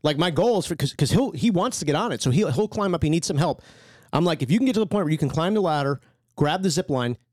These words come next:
kick off with your feet, go all the way across the studio and crash into the crash mat," I'm like, "Wow, that's awesome."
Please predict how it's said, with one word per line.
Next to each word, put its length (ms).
kick 200
off 180
with 120
your 100
feet, 340
go 300
all 280
the 80
way 160
across 420
the 80
studio 460
and 220
crash 340
into 120
the 100
crash 320
mat," 260
I'm 100
like, 160
"Wow, 240
that's 200
awesome." 320